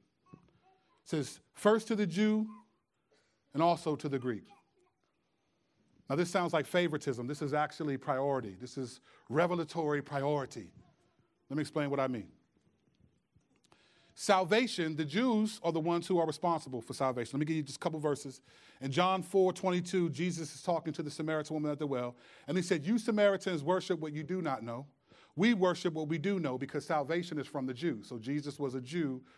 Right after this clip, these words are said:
Salvation comes from the Jewish nation. In Matthew ten,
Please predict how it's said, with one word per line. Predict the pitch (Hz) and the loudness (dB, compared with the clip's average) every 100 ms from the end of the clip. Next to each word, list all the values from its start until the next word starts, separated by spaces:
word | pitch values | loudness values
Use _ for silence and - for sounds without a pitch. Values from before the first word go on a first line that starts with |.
| _ | _
Salvation | - 170 143 127 175 185 156 135 | -4 0 0 0 -2 -2 -4 -6
comes | - 160 156 131 | -6 -6 -4 -6
from | - 151 139 | -6 -4 -2
the | 127 | -4
Jewish | 110 127 127 113 - - _ _ _ _ _ | -4 -4 -4 -6 -12 -18 _ _ _ _ _
nation. | 143 143 - - _ _ _ _ _ _ _ _ _ _ - | -2 -2 -4 -16 _ _ _ _ _ _ _ _ _ _ -4
In | 147 135 | -2 0
Matthew | 139 165 160 175 165 147 | 2 2 0 -4 -4 -6
ten, | - 185 160 143 | -2 -2 0 -2